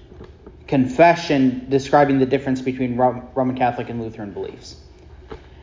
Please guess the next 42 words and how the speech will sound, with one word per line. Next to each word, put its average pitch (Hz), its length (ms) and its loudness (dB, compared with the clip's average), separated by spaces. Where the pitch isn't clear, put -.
And 143 560 4
that's, - 460 4
that's 180 200 8
why 185 140 8
he 170 100 0
publishes 156 480 2
Smalcald 147 360 2
Articles. 139 280 0
Also, 185 380 4
at 160 100 4
the - 80 -12
same 151 180 -2
time, 139 200 -2
I 131 40 0
think 147 160 -4
I 151 40 0
mentioned 135 280 -2
this 127 160 -6
last 135 300 0
week, 123 220 -4
Luther 175 300 4
thinks 160 260 -4
he's 113 180 -8
dying. 117 640 -4
He's 110 160 -14
got 123 180 0
really 139 200 2
bad 110 280 -2
kidney 123 320 -6
stones. 90 640 -14
This 127 140 -4
is 127 100 -6
fifteen 180 300 4
thirty-eight. 143 340 6
He 143 120 6
ul-, 143 220 4
ultimately 143 360 2
dies 131 260 4
in, 120 300 -6
in 123 160 -8
fifteen 127 720 -6
forty-six. - 1080 -8